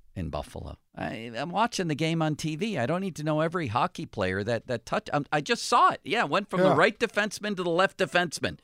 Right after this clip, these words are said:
Speaker 1: Nobody cares,
Speaker 2: But it,
Speaker 1: A,
Speaker 2: is
Speaker 1: and I
Speaker 2: it,
Speaker 1: just
Speaker 2: is
Speaker 1: saw
Speaker 2: it
Speaker 1: it, B.
Speaker 2: different if it's ra-, is this radio or T V? 'Cause it's different.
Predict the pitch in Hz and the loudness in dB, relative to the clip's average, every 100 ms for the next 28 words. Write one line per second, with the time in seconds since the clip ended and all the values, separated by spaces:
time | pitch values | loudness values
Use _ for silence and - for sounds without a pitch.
0 | _ - 185 247 220 - 180 190 131 202 | _ 4 6 6 2 2 4 6 4 4
1 | 202 185 143 - 202 190 170 160 196 208 | 6 6 4 0 4 6 6 4 2 4
2 | 196 208 151 - 254 185 254 226 208 185 | 6 8 6 6 6 6 4 4 0 2
3 | 214 226 202 240 185 214 240 254 247 226 | 2 2 2 0 -2 0 0 2 2 2
4 | 202 196 202 170 175 98 _ - 170 175 | 0 0 -4 -2 -4 -6 _ -8 -6 -6
5 | - 185 - - | -4 -6 -6 -18